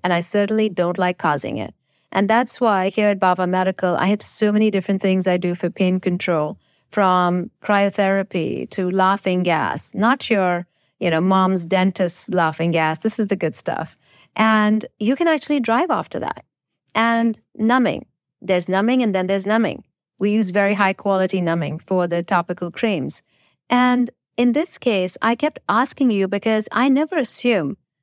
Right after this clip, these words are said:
that anybody is fully numb because, you know, the nerves don't read the textbook. So just because I have completed all the steps required, it doesn't really mean that I should assume that you are fully numb and that you stay numb. That's why I keep asking.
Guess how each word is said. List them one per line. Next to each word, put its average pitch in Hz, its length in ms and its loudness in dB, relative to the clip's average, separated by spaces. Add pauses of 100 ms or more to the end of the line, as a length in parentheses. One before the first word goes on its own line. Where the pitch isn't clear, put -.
(120)
that 214 200 2
anybody 240 440 2
is 226 140 -2
fully 202 260 0
numb 175 280 0
because, 226 320 0
you 277 80 2
know, 247 120 4
the 202 120 -2
nerves 226 320 0
don't 220 240 0
read 202 280 0
the 196 80 -2
textbook. - 640 -6 (240)
So 233 260 0
just - 340 -2
because 226 360 0
I 196 180 2
have 208 380 2
completed 226 440 0
all 185 160 2
the 180 80 -2
steps 180 400 -2
required, 180 600 0 (260)
it - 180 -4
doesn't 370 400 0
really 220 240 2
mean 196 280 2
that 190 120 2
I 190 100 2
should 190 200 -4
assume 180 500 0
that 170 240 0
you 185 180 0
are 196 140 2
fully 175 320 -4
numb - 340 -4 (280)
and 233 160 2
that 254 160 -2
you 254 100 2
stay 190 340 0
numb. - 320 -6
That's 226 240 0
why 226 120 2
I 214 60 2
keep 208 220 -2
asking. 156 540 -2